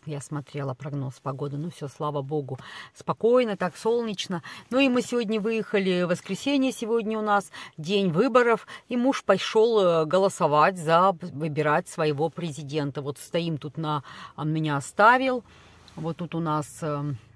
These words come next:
такое здание. Вот пошёл он голосовать. У них лицей,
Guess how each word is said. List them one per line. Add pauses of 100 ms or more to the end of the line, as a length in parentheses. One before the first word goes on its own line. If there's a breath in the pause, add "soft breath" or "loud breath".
(1300)
такое
здание.
Вот (400 loud breath)
пошёл
он
голосовать.
У
них (180 loud breath)
лицей,